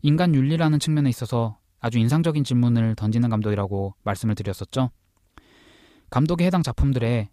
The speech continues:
소통이라는 단어를 대입해보면 흥미롭습니다. 먼저 그을린 사랑의 경우는, 어, 종교 분쟁으로 인한 내전이 개인에게 선사할 수 있는 가장 큰 비극을 다루고 있지만 또 어찌 보면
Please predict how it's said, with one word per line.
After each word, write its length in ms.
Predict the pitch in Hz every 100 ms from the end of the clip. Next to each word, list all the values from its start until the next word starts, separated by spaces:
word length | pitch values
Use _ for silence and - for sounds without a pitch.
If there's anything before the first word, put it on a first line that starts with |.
| _
소통이라는 840 | - - - 220 196 165 156 156 -
단어를 480 | 113 113 117 113 -
대입해보면 680 | 107 107 - 104 101 98 95
흥미롭습니다. 760 | 156 185 175 - 107 107 123 - _ _ _ _ _ _ _ _ _ _ - _ _
먼저 200 | 143 156
그을린 340 | 147 147 175 180
사랑의 280 | 175 165 147
경우는, 560 | 117 117 110 117 107 - _ _ _ _
어, 100 | 113
종교 260 | 127 135 170
분쟁으로 400 | 175 170 156 147
인한 220 | 139 127
내전이 540 | 110 113 110 107 107 -
개인에게 460 | - 120 123 117 113
선사할 340 | 135 131 131
수 120 | 117
있는 340 | 110 107 104 101
가장 280 | - 120 127 -
큰 300 | - 170 160
비극을 540 | 131 123 120 120 120 -
다루고 320 | 110 110 104
있지만 360 | - 107 151 - _ _ _ _ _ _ _ _ _ -
또 100 | 175
어찌 200 | 117 165
보면 400 | 156 147 147